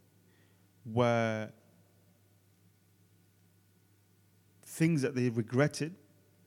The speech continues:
were not things that they'd done, but rather things that they hadn't done.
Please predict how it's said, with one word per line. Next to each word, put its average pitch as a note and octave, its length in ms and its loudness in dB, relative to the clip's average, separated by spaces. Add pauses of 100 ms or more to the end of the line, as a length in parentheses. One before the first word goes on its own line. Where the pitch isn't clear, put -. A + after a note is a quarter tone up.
(320)
were B2+ 120 2
not D#3 220 0
things C#3+ 180 -2
that C#3+ 140 -6
they'd A2 220 -4
done, C3+ 320 0 (960)
but A#2 160 0
rather C#3 220 6
things B2+ 220 0
that B2 100 -2
they A#2 80 -2
hadn't G#2+ 420 -4
done. - 160 -14